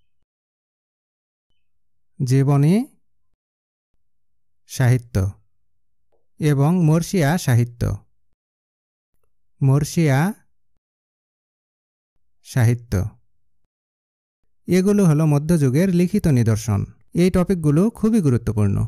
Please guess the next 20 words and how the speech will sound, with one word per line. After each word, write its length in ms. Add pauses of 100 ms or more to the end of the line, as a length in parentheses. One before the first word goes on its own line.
(200)
পরবর্তীতে 640
এই 140
টপিকগুলো 480
সম্পর্কে 480 (320)
ধারাবাহিকভাবে 640
বিস্তারিত 420
আলোচনা 380
করব। 220 (540)
এই 180
লিখিত 320
নিদর্শনগুলো 680
ছাড়াও 400 (440)
মধ্যযুগের 580
কিছু 300
অলিখিত 480
নিদর্শন 480
সম্পর্কে 460
আমরা 260
জানতে 280
পারি। 220